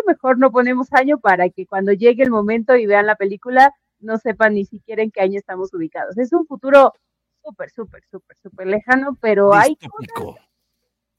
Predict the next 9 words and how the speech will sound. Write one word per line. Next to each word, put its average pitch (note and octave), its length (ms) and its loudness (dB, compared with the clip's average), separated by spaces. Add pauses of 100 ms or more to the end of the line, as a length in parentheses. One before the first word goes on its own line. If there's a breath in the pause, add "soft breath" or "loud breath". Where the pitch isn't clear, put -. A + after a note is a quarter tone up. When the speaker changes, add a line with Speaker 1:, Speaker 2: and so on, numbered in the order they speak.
(140)
Speaker 1:
hay E4 160 -6
cosas G#4+ 300 0 (220)
de A#3+ 320 6
esa F#4+ 200 -2
tecnología B3 840 -2 (140)
que A3+ 120 -16
ya C#4 160 2
se E4 140 -8
tienen. B3+ 400 -10